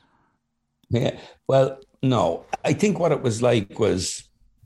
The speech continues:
you know, I made the movie, and when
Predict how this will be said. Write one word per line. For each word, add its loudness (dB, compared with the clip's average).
you 4
know, 4
I 2
made 2
the 2
movie, 2
and 0
when 2